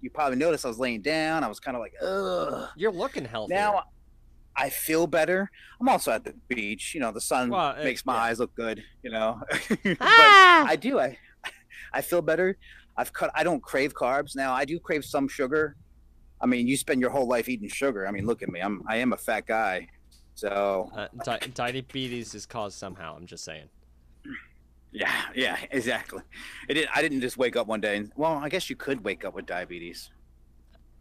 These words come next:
Speaker 1: Like, if you're born, I don't know that. Yeah. Anyway.
Speaker 2: Yeah, I mean, it, that's
Speaker 1: Um,
Speaker 2: possible,
Speaker 1: mm,
Speaker 2: technically.
Speaker 1: yeah.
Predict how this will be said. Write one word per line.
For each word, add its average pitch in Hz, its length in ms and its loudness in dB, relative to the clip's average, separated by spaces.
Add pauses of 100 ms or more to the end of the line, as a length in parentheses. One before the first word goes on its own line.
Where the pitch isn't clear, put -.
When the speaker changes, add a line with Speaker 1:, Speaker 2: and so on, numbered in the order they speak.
(140)
Speaker 1:
Like, 110 240 -4
if - 100 -16
you're 113 140 0
born, 101 560 -4 (420)
I 123 120 -4
don't 95 100 -2
know 87 120 -4
that. 92 120 -8 (100)
Yeah. 95 160 -8 (460)
Anyway. 143 300 2 (380)
Speaker 2:
Yeah, 175 240 -2 (220)
I 165 80 -8
mean, 165 120 -2
it, 135 40 2
that's 131 300 2
Speaker 1:
Um, 117 80 0
Speaker 2:
possible, 107 400 -4 (1120)
Speaker 1:
mm, 226 120 0
Speaker 2:
technically. 180 360 -6
Speaker 1:
yeah. 175 120 -4